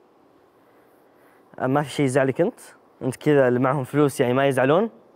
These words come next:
أه، ت-، تغضب، ما تزعل. آه، الله يستر. طيب. آه، أبو عبد الله، أصيل ما جاء للآن. و-، ما جاء. أنا مالي دخل أبو عبد الله. هو، هو ما جاء، أنا جيت، أنا موجود في البقالة الحين.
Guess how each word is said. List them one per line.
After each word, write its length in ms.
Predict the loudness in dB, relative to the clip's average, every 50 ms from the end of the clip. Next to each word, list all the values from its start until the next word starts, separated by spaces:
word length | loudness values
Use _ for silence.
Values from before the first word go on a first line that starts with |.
| _ _ _ _ _ _ _ _ _ _ _ _ _ _ _ _ _ _ _ _ _ _ _ _ _ _ _ _ _ _ _ _ _ _ -20 -20 _ _ -10
أه، 160 | -8 -6 -6
ت-، 140 | -2 0 0
تغضب، 580 | 0 0 0 2 2 2 4 2 2 0 2 2
ما 120 | 0 0
تزعل. 380 | 0 -2 -4 -4 -4 -4 -6 -8 _ _ _ _ _ _ _ _ _ _ _ _ -2
آه، 420 | 0 0 0 0 -2 -4 -6 -4 0
الله 140 | 0 0
يستر. 320 | 0 -2 -6 -8 -10 -10 -8
طيب. 320 | -6 -6 -6 -6 -6 -8 -12 _ _ _ _ -20 _ _ _ _ _ -10 -4
آه، 300 | -2 -2 0 2 2 0
أبو 140 | 0 0 0
عبد 200 | -2 -2 0 0
الله، 220 | 0 0 2 2 0 0 0 0 -2 -2 -2 -2 -2 -2 -2 -2 -4 -4 -6 -8 -8
أصيل 440 | -8 -4 -2 -2 -2 -2 -2 -2
ما 140 | -2 -2 -2
جاء 240 | 0 0 -2 -2 -2 -6 -10 -10
للآن. 380 | -8 -6 -6 -6 -6 -6 -8 -12 -18 _ -20 _ _ -20 _ -20 -20 -14 -12
و-، 160 | -10 -10 -10 -12 -8
ما 180 | -4 0 0 2
جاء. 340 | 2 2 0 0 0 -4 -12 -20 _ _ _ _ _ _ _ _ _ _ _ _ _ _ _ _ _ _ _ _ _ _ _ 0
أنا 160 | 2 2 4
مالي 200 | 4 4 4 4
دخل 300 | 4 4 2 2 2 2
أبو 120 | 2 2 2
عبد 160 | 2 2 2
الله. 260 | 2 2 2 0 -2 -8 -16 _ _ _ _ 0
هو، 120 | 2 4 4
هو 160 | 4 4 4
ما 160 | 4 4 2
جاء، 220 | 4 4 2 4 4
أنا 120 | 2 2
جيت، 240 | 2 2 0 2 2
أنا 100 | 2 2
موجود 360 | 2 2 2 4 2 2 2
في 80 | -2 -6
البقالة 440 | -4 -4 -4 0 2 2 2 4
الحين. 320 | 2 -2 -2 -4 -4 -4